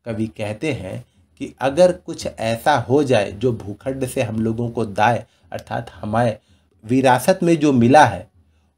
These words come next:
उसे आपको क्या करना है, उसे और संस्कार करना है, अर्थात और बेहतर रूप में हम लोगों को देते जाना है। और अगर कोई अत्याचार करता है,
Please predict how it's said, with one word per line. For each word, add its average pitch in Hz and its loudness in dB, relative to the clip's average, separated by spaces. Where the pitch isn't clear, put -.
उसे 131 0
आपको 110 -8
क्या 135 -4
करना 104 -4
है, 123 -6
उसे 131 -6
और 131 2
संस्कार 120 -6
करना 101 -4
है, 92 -12
अर्थात 135 -6
और 156 6
बेहतर 123 6
रूप 143 -2
में 98 -6
हम 117 -2
लोगों 117 -2
को 143 0
देते 113 0
जाना 104 0
है। 95 -12
और 123 2
अगर 127 4
कोई 135 -4
अत्याचार 131 -4
करता 117 -2
है, 95 -10